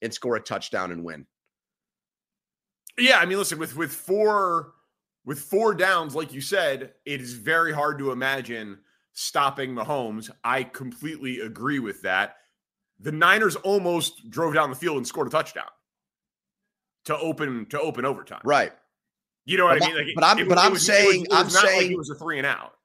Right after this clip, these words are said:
Speaker 1: I know, but I'm saying go for it on fourth down.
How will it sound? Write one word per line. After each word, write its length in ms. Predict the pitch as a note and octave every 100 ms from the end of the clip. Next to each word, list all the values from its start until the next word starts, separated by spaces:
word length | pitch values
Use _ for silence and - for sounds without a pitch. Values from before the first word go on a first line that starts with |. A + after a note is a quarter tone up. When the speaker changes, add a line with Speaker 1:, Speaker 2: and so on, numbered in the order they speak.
| _
Speaker 1:
I 120 | C#3
know, 160 | F3+ D#3+
but 100 | D3+
I'm 200 | D3+ F3+
saying 460 | F3 F#3 E3 C#3 A#2+
go 200 | D3 E3
for 220 | - D#3
it 60 | C3
on 100 | A2+
fourth 340 | - C3 A#2
down. 320 | B2+ G2+ C#2